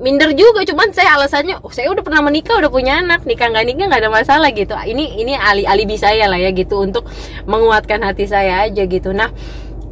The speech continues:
em, kemudian di satu waktu ada hal, momen di mana Tuhan, em, mengizinkan saya, eh,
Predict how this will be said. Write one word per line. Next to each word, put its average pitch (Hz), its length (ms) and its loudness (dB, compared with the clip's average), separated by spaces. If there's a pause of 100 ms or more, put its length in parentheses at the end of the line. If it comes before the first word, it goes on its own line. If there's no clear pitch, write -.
em, 220 560 -2
kemudian 240 640 -2 (1120)
di 247 80 -4
satu 262 320 0
waktu 392 560 0 (320)
ada 247 240 -6
hal, 247 240 -8
momen 285 320 2
di 269 80 0
mana 233 320 -2
Tuhan, 339 640 0 (480)
em, 214 400 -8 (1500)
mengizinkan 247 720 0
saya, 262 480 2
eh, 196 680 -6